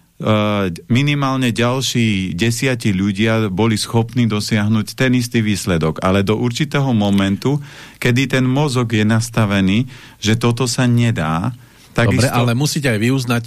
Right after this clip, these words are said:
Speaker 2: že sú hranice ľudských možností, ktoré už sú maximum.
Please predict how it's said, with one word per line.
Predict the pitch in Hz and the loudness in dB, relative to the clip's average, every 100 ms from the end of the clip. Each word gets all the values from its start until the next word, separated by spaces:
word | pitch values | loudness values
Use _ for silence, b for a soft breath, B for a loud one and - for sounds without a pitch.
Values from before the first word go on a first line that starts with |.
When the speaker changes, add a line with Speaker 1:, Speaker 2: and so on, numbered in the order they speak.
| B B B | B B B
Speaker 2:
že | 95 92 | -6 -4
sú | - - 151 139 | -4 0 2 2
hranice | 98 107 117 123 - 117 | 0 0 0 0 0 -2
ľudských | 107 107 - 104 | 0 -2 -4 -4
možností, | 95 92 95 104 101 - 110 104 B B B | 0 0 2 0 0 0 0 0 B B B
ktoré | - 110 110 120 | -2 2 2 0
už | 127 120 - | -2 -2 0
sú | 143 | 0
maximum. | 113 110 - - 95 78 | 2 0 -4 -4 -4 -4